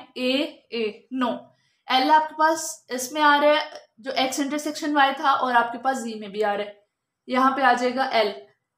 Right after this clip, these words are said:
एम आपके पास आ रहा है just X intersection Y में but Z में नहीं आ रहा, so your answer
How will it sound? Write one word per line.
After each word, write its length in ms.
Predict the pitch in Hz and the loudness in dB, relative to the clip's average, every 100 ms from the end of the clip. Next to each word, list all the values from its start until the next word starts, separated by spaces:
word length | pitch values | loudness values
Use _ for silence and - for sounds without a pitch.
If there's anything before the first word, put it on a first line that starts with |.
| _ | _
एम 220 | 262 285 320 | -2 2 4
आपके 240 | 330 330 | 4 4
पास 260 | 320 330 330 | 2 2 6
आ 160 | 294 | 6
रहा 120 | 302 330 | 6 4
है 80 | |
just 680 | 330 - 233 269 294 - - | 0 -6 -4 2 2 2 -2
X 200 | 277 285 | -2 -2
intersection 600 | 269 277 294 320 - 311 | -2 -2 -4 -4 -4 2
Y 220 | 269 254 | 4 4
में 300 | 262 294 302 | 4 0 -2
but 200 | 240 247 | -2 -2
Z 180 | 202 247 | -2 -6
में 120 | 247 247 | -4 -4
नहीं 240 | 262 254 | -2 0
आ 140 | 254 | 2
रहा, 140 | 247 262 | 4 4
so 560 | 254 - 269 233 294 - _ _ - | 2 -2 2 2 0 -6 _ _ -6
your 160 | 247 247 | 0 4
answer 420 | 247 294 294 339 | 4 4 0 0